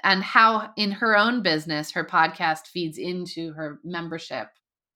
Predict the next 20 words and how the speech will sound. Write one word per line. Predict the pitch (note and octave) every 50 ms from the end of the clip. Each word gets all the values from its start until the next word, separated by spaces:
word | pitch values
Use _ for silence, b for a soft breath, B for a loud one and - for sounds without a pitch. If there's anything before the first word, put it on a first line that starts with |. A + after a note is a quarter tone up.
| - - -
as | F#3+ F3 F3+
well. | E3+ E3+ E3 D#3+ D#3 E3+ A3
So | A3 - G#3+
that's | F#3 F#3 E3+ E3 - -
been | - - F#3+ F3+
a | E3+ D#3
really | D#3+ D#3+ F3 E3+ E3+ F3 E3
fun | E3 - - D#3+ D#3+ D#3+ D#3+
thing | D#3+ D#3 D#3+ D#3 D#3 D#3
'cause | - F3 E3+
I | F3
think | E3+ E3+ F3+ E3 - - _ _
her | - - G#3 G3
content | G3 - E3 D#3+ E3+ - E3+ E3 D#3 -
in | D#3+ D#3+
general | D3+ D3 D3 D3+ D#3+ E3 F3 F#3 F3+
is | F3 F3
just | - D#3 D3+ -
really | D3+ C#3+ C#3 C#3+
useful. | C3+ B2+ C3 - - - G3+ G3+ G#3 A3 A3+ A3+